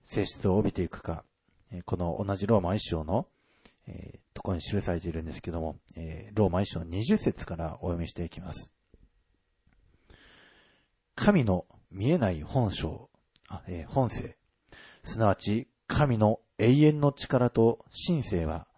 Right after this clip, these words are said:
世界の創造された時からこの方、被造物によって知られ、はっ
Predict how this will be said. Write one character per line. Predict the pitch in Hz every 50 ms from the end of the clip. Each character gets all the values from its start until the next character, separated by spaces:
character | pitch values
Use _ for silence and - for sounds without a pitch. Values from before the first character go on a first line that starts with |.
| _ _ _ _ _ _ _ _ _ _ _ _ _ - _
世 | - - - - 226
界 | - - 156 113 101 90
の | 87 87 82
創 | - - 117 139 165
造 | 147 160 160 151
さ | - - 139
れ | 139 135
た | - 131 -
時 | - 131 - - -
か | - 95
ら | 92 101 107 - _
こ | - - 101
の | 113 117
方、 | - 98 - 87 82 - - _ _ _ _ _ _ _ _ _ _ _ _ _ _
被 | _ - - - -
造 | 110 180 190 160
物 | 107 95 - - -
に | 87 82
よ | 82 78
っ |
て | - _ - 120 -
知 | - - - -
ら | 85 80
れ、 | 78 87 92 - - _ _ _ _ _
は | - -
っ | 107